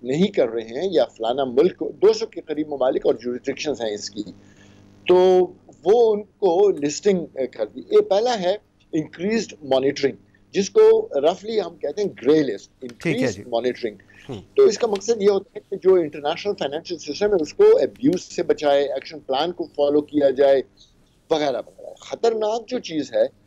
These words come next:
Speaker 1: जिस तरह अभी आपने कहा कि वो ब्लैक लिस्टिंग, ब्लैक लिस्टिंग में क्या हो सकता है? जो foreign banks और जो यहाँ पे, अम, जो हमारे banks buyer हैं, वो fund हो सकते हैं। जो आप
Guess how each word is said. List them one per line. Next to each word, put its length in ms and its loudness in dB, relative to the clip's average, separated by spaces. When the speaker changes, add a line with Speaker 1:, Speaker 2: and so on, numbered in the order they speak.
Speaker 1:
जिस 140 -10
तरह 140 6
अभी 380 0
आपने 280 -2
कहा 240 -8
कि 140 -12
वो 80 -2
ब्लैक 220 -2
लिस्टिंग, 260 -14
ब्लैक 200 2
लिस्टिंग 300 -6
में 140 -6
क्या 160 2
हो 340 -2
सकता 420 -14
है? 80 -14
जो 280 2
foreign 260 0
banks 380 -4
और 160 -6
जो 140 -10
यहाँ 320 -4
पे, 180 4
अम, 640 -6
जो 120 2
हमारे 280 0
banks 360 -6
buyer 240 -6
हैं, 100 -14
वो 120 4
fund 180 0
हो 120 -6
सकते 300 -16
हैं। 140 -12
जो 300 4
आप 360 -4